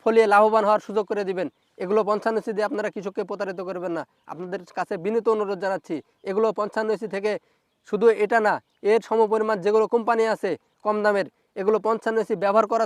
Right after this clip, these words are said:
থেকে আপনারা বিরত থাকবেন। আপনারা যদি ব্যবহার করা থেকে বিরত থাকেন, অবশ্যই কৃষক এগুলো কেনা থেকেও বিরত থাকবে। শুধু পঞ্চান্ন এসি না, যে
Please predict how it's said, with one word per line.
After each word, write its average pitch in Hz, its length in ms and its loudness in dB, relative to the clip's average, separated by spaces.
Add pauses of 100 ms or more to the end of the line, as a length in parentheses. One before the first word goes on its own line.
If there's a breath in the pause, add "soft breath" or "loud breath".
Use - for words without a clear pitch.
থেকে 214 140 -2 (100)
আপনারা 202 280 -2
বিরত 208 200 -2 (120)
থাকবেন। 185 280 -4 (760)
আপনারা 220 340 0
যদি 214 220 0
ব্যবহার 208 280 2
করা 220 180 0
থেকে 208 200 -4
বিরত 208 180 0 (100)
থাকেন, 202 200 -2 (100)
অবশ্যই 214 340 2 (280)
কৃষক 214 260 -2 (100)
এগুলো 208 200 0 (340)
কেনা 214 220 0
থেকেও 208 200 2
বিরত 196 180 -2 (100)
থাকবে। 147 240 -4 (340)
শুধু 196 160 -4 (120)
পঞ্চান্ন 226 340 0 (140)
এসি 233 180 -6 (120)
না, 208 80 4 (220)
যে 180 60 -4